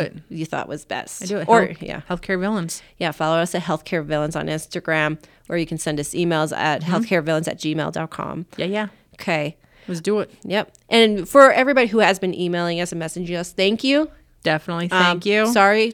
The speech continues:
Speaker 2: that we have not gotten around to answering everybody. You know, we're kind of a big deal.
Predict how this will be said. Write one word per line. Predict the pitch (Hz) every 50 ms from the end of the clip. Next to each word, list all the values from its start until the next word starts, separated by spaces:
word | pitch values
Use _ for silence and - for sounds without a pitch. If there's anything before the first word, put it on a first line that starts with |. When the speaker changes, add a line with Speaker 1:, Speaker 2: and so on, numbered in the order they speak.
| -
Speaker 2:
that | - 190 185
we | 190 202 202
have | - 220 220 202 190
not | 202 190 190 196
gotten | - 208 196 - 214
around | 208 196 185 185
to | - 214 190 175 -
answering | - 165 156 156 160 185 165 160 160 151 151 - _ - - - -
everybody. | 170 156 165 151 143 139 143 139 151 156 151 - _ _ _ _ _ - - _ _ _ _ _ _ _ _ _ - - -
You | 202 214 202
know, | 165 170 175 _ _ _ _ _ _ _ _ _
we're | - 220 220
kind | - - 175 151
of | 147
a | -
big | 220 - - -
deal. | - 170 151 - 175